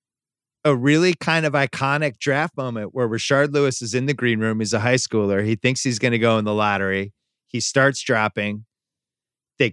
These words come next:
cut to him a couple times. He's getting sadder and sadder. They do a couple montages followed by the guys coming back being like, "I don't understand why he hasn't been drafted yet."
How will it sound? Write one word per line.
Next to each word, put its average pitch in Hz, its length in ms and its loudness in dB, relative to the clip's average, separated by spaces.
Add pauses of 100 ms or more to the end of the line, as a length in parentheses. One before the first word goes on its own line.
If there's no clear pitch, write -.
cut 160 260 0 (340)
to 151 120 4
him 127 140 2
a 120 40 -6
couple 131 280 0
times. 117 400 -4
He's 117 140 -10
getting 120 280 0
sadder 131 480 0
and 127 120 -6
sadder. 107 520 -4 (880)
They 139 100 2
do 143 220 4
a 151 60 2
couple 147 320 0
montages 123 840 -2
followed 135 320 0
by 127 160 0
the 117 80 -2
guys 127 340 0
coming 139 380 -4
back 131 360 0
being 120 200 -8
like, 113 240 -6
"I 120 80 0
don't 127 160 -2
understand 123 520 -4
why 113 200 0
he 127 140 0
hasn't 113 260 0
been 107 120 -4
drafted 120 440 0
yet." 107 280 0